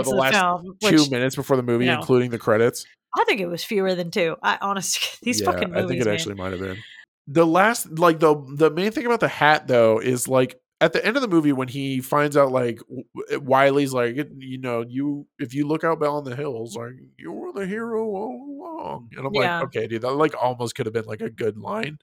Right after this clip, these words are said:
Speaker 2: Like, "Small but mighty," right?
Speaker 1: Yeah,
Speaker 2: Or
Speaker 1: exactly.
Speaker 2: But they
Speaker 1: But they
Speaker 2: left it.
Speaker 1: don't.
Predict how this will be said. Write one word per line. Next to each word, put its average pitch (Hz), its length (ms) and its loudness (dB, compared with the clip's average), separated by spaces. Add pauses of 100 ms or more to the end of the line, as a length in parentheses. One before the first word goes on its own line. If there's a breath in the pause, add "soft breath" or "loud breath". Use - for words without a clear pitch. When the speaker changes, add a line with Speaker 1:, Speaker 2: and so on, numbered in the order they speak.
(200)
Speaker 2:
Like, 247 260 -2
"Small 285 380 2
but 277 180 2
mighty," 254 480 0
right? 208 500 4
Speaker 1:
Yeah, 202 60 -2
Speaker 2:
Or 196 300 4
Speaker 1:
exactly. 151 920 4
Speaker 2:
But 214 300 0 (260)
they 185 300 -2 (580)
Speaker 1:
But 147 180 2
they 143 100 4
Speaker 2:
left 131 100 -10
it. - 60 -4
Speaker 1:
don't. 147 440 2